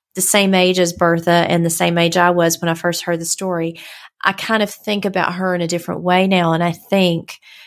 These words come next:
how terrifying that event must have been and how awful it must have been to know that people were talking about them, that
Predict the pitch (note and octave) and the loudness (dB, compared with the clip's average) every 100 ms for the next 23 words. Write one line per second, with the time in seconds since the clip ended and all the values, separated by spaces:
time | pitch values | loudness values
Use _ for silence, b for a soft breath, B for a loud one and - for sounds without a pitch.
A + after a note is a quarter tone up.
0 | B - F#3 - A3 G#3+ F#3+ D#3 - - | B -4 -4 0 2 2 0 -6 -6 -8
1 | - F#3+ - - F#3+ F3+ - - - F#3+ | -10 -12 -12 -2 0 0 -2 -6 0 0
2 | F#3 F#3+ F#3 F3 - E3 - D#3+ D#3+ E3+ | 2 2 2 0 -2 -6 -8 -12 -10 -8
3 | - F3+ E3+ F3 - F#3 F#3+ G#3+ F#3 F3+ | -4 -4 -4 -2 2 2 2 -2 -2 -2
4 | F3 F#3 E3 E3+ E3 E3 F3+ F3 F3 F3+ | -4 -6 -4 -2 0 -2 -4 0 2 4
5 | F3 E3+ E3+ E3 - - F#3 G3 G#3 G#3+ | 2 2 2 2 0 -4 -2 0 0 -2
6 | - F3 F3 F#3 F3 F3 E3+ F3+ F3+ F3 | 0 0 0 -2 0 2 2 2 2 2
7 | F3 D3 D#3+ | 0 0 0